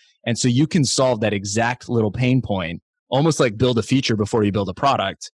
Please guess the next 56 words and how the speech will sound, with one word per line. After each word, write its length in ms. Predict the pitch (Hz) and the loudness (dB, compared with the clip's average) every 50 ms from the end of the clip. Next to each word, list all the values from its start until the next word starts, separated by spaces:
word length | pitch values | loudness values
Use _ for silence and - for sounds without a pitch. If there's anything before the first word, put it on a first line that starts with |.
| _ _ _ _ _ _ _ - | _ _ _ _ _ _ _ -4
uh, 180 | 113 107 107 - | -2 0 0 0
and 140 | - 127 123 | 2 2 2
then 80 | 123 | 2
build 180 | 117 143 147 147 | 2 2 2 4
another 240 | 160 175 190 202 160 | 4 2 2 2 2
feature, 380 | - 113 92 - - 78 - - | 2 0 -2 -2 -4 -10 -8 -4
and 100 | - 107 | -2 0
then 100 | 107 107 | 0 2
build 180 | 107 139 151 156 | 2 2 2 4
another 240 | 165 185 196 180 135 | 4 4 4 2 2
feature. 280 | - 120 104 - 110 | 2 0 0 0 -2
And 260 | 104 104 101 90 - - | -2 -2 -2 -4 -6 -4
what 140 | - 123 131 | -2 0 2
do 60 | 139 | 2
you 60 | 143 | 4
know? 220 | 151 160 143 - - | 4 4 2 2 0
Pretty 200 | - 139 127 120 | 0 0 0 0
soon 220 | - - 131 117 | 0 2 2 2
you 80 | 113 110 | 2 2
have 160 | 117 117 107 | 0 0 0
an 60 | 113 | -2
application, 800 | 110 104 - - 113 - 156 151 143 - - 107 95 90 87 90 98 _ _ _ _ _ _ | -2 -2 -4 -6 -2 0 2 2 2 2 0 -2 -4 -4 -6 -10 -12 _ _ _ _ _ _
and 80 | - 104 | -8 -6
then 100 | 101 95 | -2 0
build 180 | 113 117 113 | 0 0 0
some 140 | - 135 143 | 0 2 2
more 160 | 151 170 185 | 4 4 2
functionality. 640 | 151 - 139 123 107 - 110 104 101 101 98 95 101 | 2 0 0 0 0 0 0 0 0 0 0 -2 -2
And 100 | 101 104 | 0 0
what 80 | 113 120 | 2 2
do 60 | 131 | 2
you 60 | 151 | 2
know? 200 | 170 180 151 120 | 2 2 2 2
Pretty 200 | - - 117 110 | 0 0 -2 0
soon 160 | - 123 120 | 0 0 2
you 60 | 113 | 2
have 140 | 110 113 101 | 2 0 -2
a 40 | 104 | -4
platform. 640 | - - 143 151 147 - - 113 104 98 95 95 101 101 _ _ _ _ _ - | -2 0 0 0 0 -2 -4 -2 -2 -2 -2 -4 -6 -8 _ _ _ _ _ -8
And 100 | 120 110 | -4 -2
so 60 | 117 | 0
you 60 | 131 | 0
can 100 | 131 127 | 0 0
kind 220 | - - 143 147 135 | 0 0 0 0 0
of 120 | 107 95 | 0 -2
boil 340 | 98 117 113 120 127 131 123 | 0 0 2 4 4 2 2
the 80 | 113 101 | 0 -2
frog, 360 | - - 120 123 131 120 107 | -2 0 2 2 2 0 0
so 140 | - 113 104 | -2 -2 -2
to 80 | 101 | -2
speak, 320 | - - - 110 104 - 92 | -4 -4 -2 -2 -2 -2 -2
on 80 | 101 | -4
the 80 | 101 92 | -6 -4
product, 500 | - - 214 196 139 120 110 - - - _ _ _ _ _ _ 127 | -2 0 2 2 2 0 -2 -6 -10 -18 _ _ _ _ _ _ -2
getting 360 | 120 156 160 165 160 147 131 | 0 2 2 4 2 2 2
direct 520 | 117 123 117 123 127 127 - - - - | 2 2 2 2 0 -2 -4 -10 -18 -18